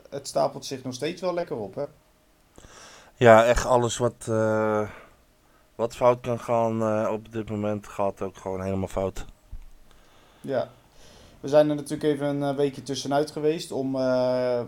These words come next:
Speaker 1: om niet te veel in herhaling te treden. Want ja, eh,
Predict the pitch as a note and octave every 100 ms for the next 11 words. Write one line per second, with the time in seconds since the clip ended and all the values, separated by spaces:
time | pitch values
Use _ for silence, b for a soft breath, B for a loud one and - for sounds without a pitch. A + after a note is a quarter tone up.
0 | - B2 A#2+ B2+ C#3+ - D#3 D#3 D#3+ D#3+
1 | C3+ D3+ D3 D3 D3 C#3+ C3+ C3 C#3 D3
2 | F3 D3+ G#2+ - - - - - - _
3 | - F#2+ F#2+